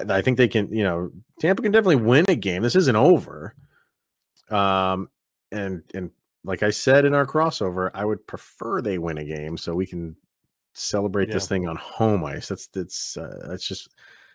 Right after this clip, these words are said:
Speaker 2: If
Speaker 1: I
Speaker 2: the
Speaker 1: know it's
Speaker 2: Avs
Speaker 1: probably
Speaker 2: come out s-
Speaker 1: sacrilegious to say that, but, you know, I
Speaker 2: if
Speaker 1: just
Speaker 2: they
Speaker 1: wanna
Speaker 2: come
Speaker 1: win at
Speaker 2: out
Speaker 1: home.
Speaker 2: scoring one or two goals in that first period in game three,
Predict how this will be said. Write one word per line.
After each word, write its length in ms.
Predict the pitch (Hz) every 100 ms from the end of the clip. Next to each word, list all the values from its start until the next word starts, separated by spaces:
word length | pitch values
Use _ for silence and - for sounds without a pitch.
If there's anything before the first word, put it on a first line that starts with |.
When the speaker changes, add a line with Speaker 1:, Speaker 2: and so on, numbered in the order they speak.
| _ _ _ _ _ _ -
Speaker 2:
If 140 | 127
Speaker 1:
I 40 |
Speaker 2:
the 60 | 147
Speaker 1:
know 120 | 165
it's 100 | 208
Speaker 2:
Avs 20 |
Speaker 1:
probably 160 | - 214
Speaker 2:
come 100 | 175
out 60 | 123
s- 120 | 110
Speaker 1:
sacrilegious 500 | - 104 92 87 90
to 120 | -
say 240 | 90 110 107
that, 300 | 85 82 -
but, 280 | 90 82 - _ _ _ -
you 80 |
know, 60 | 170
I 20 |
Speaker 2:
if 40 | 160
Speaker 1:
just 120 | 143
Speaker 2:
they 60 | 185
Speaker 1:
wanna 100 | 175
Speaker 2:
come 100 | 233
Speaker 1:
win 80 | 196
at 20 |
Speaker 2:
out 60 | 165
Speaker 1:
home. 80 | 175
Speaker 2:
scoring 680 | - 175 175 170 143 131 123 _ _ - _ 131 -
one 260 | - 135 160
or 100 | 151
two 240 | - 160
goals 400 | 143 143 143 143
in 100 | 131
that 200 | 131 127
first 280 | - 143 139
period 500 | - 139 139 104 95 _ _ _ _ _
in 140 | 135
game 240 | 131 135 127
three, 480 | - 127 151 110